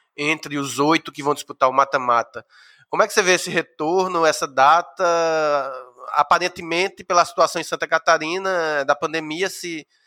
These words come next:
se não tiver nada, se não tiver um avanço por lá,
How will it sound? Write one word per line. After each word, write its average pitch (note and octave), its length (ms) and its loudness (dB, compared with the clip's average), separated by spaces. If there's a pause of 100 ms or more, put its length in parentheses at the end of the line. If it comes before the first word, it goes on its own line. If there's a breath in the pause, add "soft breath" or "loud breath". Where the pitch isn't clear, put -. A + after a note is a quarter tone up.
(200)
se - 180 -8
não G#3+ 200 4
tiver D#3 420 -2
nada, C3+ 720 2 (380)
se - 180 -12
não F3 100 -2
tiver D#3 260 0
um D#3 120 4
avanço D3 600 0
por E3 180 -8
lá, E3 600 4